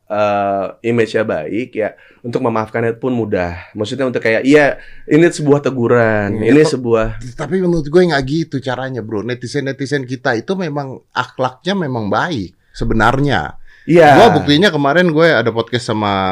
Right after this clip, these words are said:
Speaker 2: Lesti sama Bilar.
Speaker 1: Iya.
Speaker 2: Itu banyak tuh di komen gua tuh.
Speaker 1: Apa tuh?
Speaker 2: "Maaf ya untuk kali ini lewat, kali ini gua nggak mau nonton,
Speaker 1: Heeh.
Speaker 2: kali ini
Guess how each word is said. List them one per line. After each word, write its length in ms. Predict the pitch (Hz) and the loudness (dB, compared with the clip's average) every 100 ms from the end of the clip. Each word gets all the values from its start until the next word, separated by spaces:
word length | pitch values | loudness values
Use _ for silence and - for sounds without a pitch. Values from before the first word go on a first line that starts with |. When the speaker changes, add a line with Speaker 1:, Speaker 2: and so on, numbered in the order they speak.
| 92 92 | -2 -2
Speaker 2:
Lesti 420 | 92 90 - 107 | -4 -6 -6 -6
sama 420 | 98 90 85 82 | -4 -6 -4 -6
Bilar. 380 | 82 80 80 76 | -6 -6 -4 0
Speaker 1:
Iya. 500 | 110 104 95 80 80 _ - | 2 4 0 -4 -14 _ -8
Speaker 2:
Itu 220 | 160 330 | -2 0
banyak 340 | 214 101 98 | 2 0 -2
tuh 100 | - | -4
di 80 | 90 | -6
komen 360 | 87 90 92 90 | -2 -2 -2 -4
gua 200 | 87 82 | -6 -8
tuh. 120 | - | -8
Speaker 1:
Apa 180 | 101 101 | -6 -4
tuh? 200 | 90 80 _ _ - | -6 -10 _ _ -10
Speaker 2:
"Maaf 300 | 92 120 - | -4 -4 -4
ya 160 | 127 | -4
untuk 200 | 123 98 | -2 -4
kali 240 | - 95 95 | -6 -6 -6
ini 240 | 107 104 | -10 -10
lewat, 460 | - 92 95 92 _ | -10 -8 -6 -8 _
kali 260 | 90 92 | -8 -8
ini 160 | 101 110 | -6 -8
gua 180 | 107 101 | -6 -8
nggak 120 | 98 | -6
mau 120 | 85 | -8
nonton, 420 | 87 85 82 92 80 | -8 -10 -8 -8 -6
Speaker 1:
Heeh. 280 | 101 104 92 | -4 -4 -4
Speaker 2:
kali 220 | 90 87 | -4 -4
ini 180 | 95 110 | -6 -8